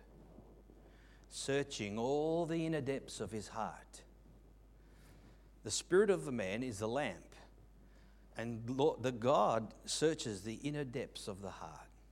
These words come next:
He sees all things. The Bible says the heart is deceitful above all things and desperately wicked. Who can know it?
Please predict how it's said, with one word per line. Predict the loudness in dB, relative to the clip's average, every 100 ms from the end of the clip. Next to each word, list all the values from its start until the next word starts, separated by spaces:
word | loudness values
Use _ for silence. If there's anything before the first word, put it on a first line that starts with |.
| -20 -16 -6
He | -4
sees | -4 -4 -4 -6 -8
all | -4 -4
things. | -4 -12 -14 -14 -12
The | -4
Bible | 0 0 -2
says | -6 -6 -4
the | -6
heart | -2 0 0 0
is | -6
deceitful | -4 -4 -2 -4 -4 -6 -8 -8
above | -6 -6 -4
all | -4 -4
things | -6 -4 -4 -6 -14 -20 -20 -20 -20 -20 -20 -20 -20 -12 -6
and | -6 -4
desperately | 8 10 10 2 -2 -2 2 2
wicked. | 0 -2 -6 -12 -18 -20 -20 -20 -20 -20 -20 -20 -20 -20 -20 -20 -20 -20 -20 -20 -20 -18 -18 -20 -20 -20 -20 -20 -20 -20 -12 4
Who | 4
can | 6 2 4
know | 2
it? | 2 -4 -16